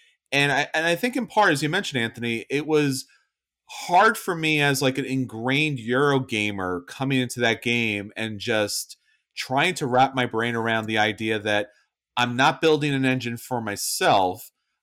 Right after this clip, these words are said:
I'm building opportunities for other people to use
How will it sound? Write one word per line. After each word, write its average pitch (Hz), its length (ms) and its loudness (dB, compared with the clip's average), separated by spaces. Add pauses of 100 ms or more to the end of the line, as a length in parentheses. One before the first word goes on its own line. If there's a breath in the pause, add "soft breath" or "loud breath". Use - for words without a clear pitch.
(120)
I'm 120 220 -2
building 147 460 2
opportunities 131 760 0
for - 220 -10
other 113 300 0
people 107 840 -2
to 117 120 -10
use 110 840 -4